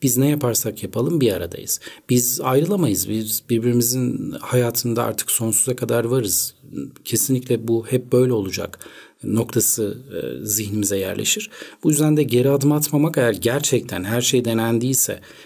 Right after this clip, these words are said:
bir şeyler bittiyse, artık ten uyumu, fiziksel uyum, zihinsel uyum, kafa yapısı uyumu, aşk uyumu, her şey bittiyse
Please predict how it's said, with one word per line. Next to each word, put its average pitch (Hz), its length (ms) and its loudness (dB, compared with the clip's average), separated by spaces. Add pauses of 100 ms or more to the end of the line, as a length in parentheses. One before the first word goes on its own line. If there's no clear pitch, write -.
(120)
bir 120 60 0
şeyler 120 460 2
bittiyse, 110 600 -2 (640)
artık 107 360 -4
ten 110 240 0
uyumu, 117 760 0
fiziksel 110 580 -2
uyum, 117 500 0
zihinsel 98 600 -2
uyum, 113 360 -2
kafa 95 260 -6
yapısı 110 420 -2
uyumu, 117 500 -2
aşk - 400 -2
uyumu, 117 480 -2
her 175 260 2
şey 107 360 0 (220)
bittiyse 143 680 0